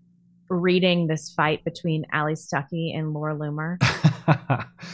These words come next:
Speaker 2: Let me,
Speaker 1: It's
Speaker 2: okay,
Speaker 1: just
Speaker 2: now that I, I brought it up, I can't leave the audience hanging. And, um, Zola, if you can hear me, we'll take Zola's call before we're finished up. But let me clue in the audience if they missed. So there's Laura Loomer.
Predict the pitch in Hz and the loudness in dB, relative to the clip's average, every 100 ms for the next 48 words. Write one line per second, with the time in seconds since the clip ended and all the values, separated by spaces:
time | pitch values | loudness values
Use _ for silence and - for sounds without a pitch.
0 | - - - 156 202 226 143 127 127 113 | -18 -18 0 2 4 4 4 6 4 6
1 | 135 160 160 123 117 - - 120 107 117 | 6 6 6 6 2 -4 -2 0 4 4
2 | 113 104 95 104 - 131 117 120 107 104 | 6 4 4 2 4 2 4 2 2 2
3 | 101 92 90 104 92 90 92 104 101 101 | 4 2 0 0 0 0 0 0 2 4
4 | 95 87 - _ _ _ _ - 120 156 | 2 0 -6 _ _ _ _ -2 2 4
5 | 143 120 123 120 123 117 117 107 104 110 | 6 4 4 4 6 6 4 4 2 0
6 | 120 127 127 123 110 - 95 92 92 95 | 2 2 2 2 0 0 0 0 -2 -2
7 | 87 95 87 - 76 107 123 143 147 143 | -2 -4 -4 -4 -6 -2 4 6 6 4
8 | - 135 127 123 120 98 98 95 95 98 | 0 4 6 6 6 4 2 0 -2 -2
9 | 92 85 - - 120 113 110 - _ _ | -2 -2 -2 0 2 4 2 -2 _ _
10 | _ _ 135 190 196 160 156 147 135 117 | _ _ 0 2 6 6 8 8 8 4